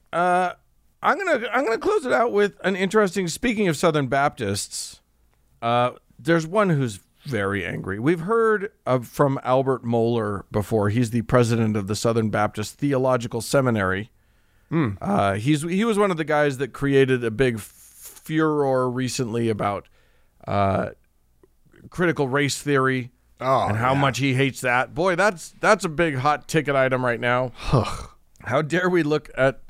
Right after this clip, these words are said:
Speaker 1: at, like, our history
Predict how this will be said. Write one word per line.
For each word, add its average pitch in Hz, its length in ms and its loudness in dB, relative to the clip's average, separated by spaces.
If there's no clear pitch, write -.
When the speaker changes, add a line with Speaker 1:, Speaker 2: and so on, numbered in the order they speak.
Speaker 1:
at, 120 260 4
like, 123 300 4
our 123 220 0
history 113 560 -2